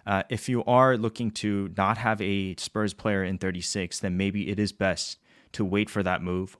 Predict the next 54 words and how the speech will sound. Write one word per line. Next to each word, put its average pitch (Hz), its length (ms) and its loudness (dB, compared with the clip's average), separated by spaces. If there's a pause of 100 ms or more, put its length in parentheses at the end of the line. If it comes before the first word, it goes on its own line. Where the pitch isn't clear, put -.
or 151 240 6
you 156 160 0
get 123 220 0
to - 100 -8
K 123 160 -2
D 110 100 -2
B 104 120 0
somehow 101 480 2
now, 90 420 0 (300)
and 98 140 0
you 95 60 0
try 107 180 0
to 95 100 0
attack 90 380 -2
thirty-five 85 480 -2
and 82 100 -6
thirty-six 82 560 -8
with 90 160 -6
K 87 140 -6
D 80 100 -6
B. 80 220 -8
So, 78 260 -8 (460)
um, 87 320 -2 (100)
it's 120 160 -4
a 117 60 0
tough - 320 2
one. 87 160 -2
I 101 100 -2
don't 143 240 2
think 170 160 2
I 143 60 6
would 127 180 2
make 110 320 2
a 107 80 -2
special 117 400 0
move 101 320 2
to 110 80 -2
go 98 160 2
to 95 140 -4
Son, 123 400 2 (380)
because 117 260 2
what 143 160 6
have 156 100 6
we 156 80 2
seen 143 300 2
from 107 160 0
Spurs? 82 400 -2
The 117 100 0
last 123 240 4
two 127 100 0
games, 117 320 0
one 107 200 2
shot 107 360 0
in, 98 300 -2